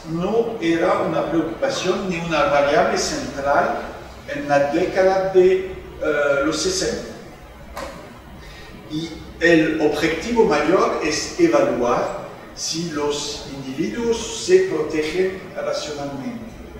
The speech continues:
Eh, algunas encuestas son más dedicadas a la evaluación de los riesgos en la vida de los adolescentes,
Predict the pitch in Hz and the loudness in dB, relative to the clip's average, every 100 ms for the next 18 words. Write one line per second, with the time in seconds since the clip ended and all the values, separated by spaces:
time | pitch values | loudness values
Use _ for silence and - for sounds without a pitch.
0 | - - - - - - - - - - | -18 -16 -16 -16 -18 -18 -18 -12 -8 -8
1 | - - - - - 143 143 160 190 196 | -6 -6 -8 -6 -4 -2 -2 -4 -2 0
2 | 175 151 - - - - - - 127 170 | 0 0 -2 -4 -6 -8 -10 -12 -6 0
3 | 175 175 156 - 123 123 - 190 240 - | 0 0 -4 -4 -4 -4 0 2 2 0
4 | 170 151 147 143 143 139 - - - - | -6 -8 -8 -4 -2 0 -2 -4 -10 -14
5 | - - - 123 135 131 123 - - - | -18 -18 -12 0 2 2 0 -2 -2 -2
6 | 180 180 160 135 127 - 165 196 190 - | 2 2 2 0 -2 -2 4 4 4 0
7 | 156 147 - - - - - 139 143 139 | 0 0 -4 -8 -12 -14 -14 -8 -2 0
8 | - 160 - - 139 131 127 - 117 123 | 0 -2 0 0 0 0 -2 -4 -4 -4
9 | 120 - 220 233 - 123 - - | -4 -2 -4 -4 -6 -6 -6 -8